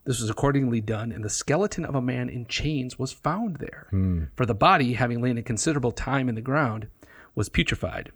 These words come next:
Speaker 1: and moldered away from the le-, the fetters. The bones being collected together were publicly buried, and thus after the ghost was appeased by the proper ceremonies, the house was haunted no more. This is every hou-, haunted house story you've ever heard.
Speaker 2: Right.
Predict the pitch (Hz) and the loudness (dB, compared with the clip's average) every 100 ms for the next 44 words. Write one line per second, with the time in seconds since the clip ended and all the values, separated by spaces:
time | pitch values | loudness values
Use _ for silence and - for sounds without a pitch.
0 | - 110 107 117 131 117 110 113 104 - | -10 -4 2 2 4 2 2 2 0 -4
1 | 104 104 104 - 110 - 113 - - - | -6 -6 -8 -4 -4 0 0 -2 -8 -12
2 | - _ _ - 98 120 127 117 123 - | -16 _ _ -8 0 2 4 2 0 2
3 | 120 110 113 107 113 110 104 107 - 139 | 0 0 -4 0 0 0 -2 -2 2 2
4 | 143 127 104 104 107 104 - - - - | 2 -2 -2 -4 -4 -8 -14 -20 -20 -6
5 | 107 113 - - 113 - 113 110 110 104 | -2 -2 0 2 2 2 -4 -2 -2 -2
6 | 104 - 113 107 - 117 104 101 107 101 | -4 -6 -4 -4 -4 -4 -4 -4 -6 -4
7 | - 101 104 - 107 101 98 101 - - | -2 -2 -2 -2 -2 -4 -8 -10 -14 -20
8 | - 104 101 98 - - 101 101 104 101 | -8 -4 -4 -4 -8 -8 -8 -8 -6 -6
9 | 127 160 - - - - - - - _ | -6 -8 -10 -20 -20 -20 -16 -16 -18 _
10 | _ - 202 170 - 165 131 143 - 147 | _ -4 -2 0 2 2 4 2 2 2
11 | 139 127 123 - 117 110 113 110 104 98 | 2 2 0 0 0 0 0 -2 -2 0
12 | 110 113 110 | 6 8 6